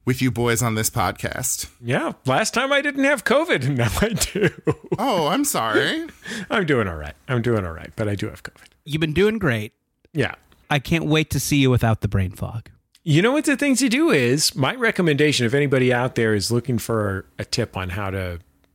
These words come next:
Speaker 2: survive covid nineteen, the horrible disease that's, or medical condition that's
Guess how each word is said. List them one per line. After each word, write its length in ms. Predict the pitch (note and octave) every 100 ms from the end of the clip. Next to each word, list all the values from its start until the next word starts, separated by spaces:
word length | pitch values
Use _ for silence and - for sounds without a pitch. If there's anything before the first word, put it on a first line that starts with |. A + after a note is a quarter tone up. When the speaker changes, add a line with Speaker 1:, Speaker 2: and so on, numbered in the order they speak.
| _
Speaker 2:
survive 560 | - - A2 G#2+ G2 F#2
covid 240 | - G#2+ F#2
nineteen, 400 | F#2 F2+ A2+ F2
the 80 |
horrible 480 | E2+ F#2+ F2+ F2 D#2+ - _ _ _ _
disease 400 | G#2 G#2+ G#2+ F#2
that's, 400 | F#2+ - - - _
or 220 | F#3+ A2 - _
medical 320 | B2+ G#2+ G2
condition 500 | F2+ F#2+ F2 - D#2+
that's 320 | D#2 D#2+ -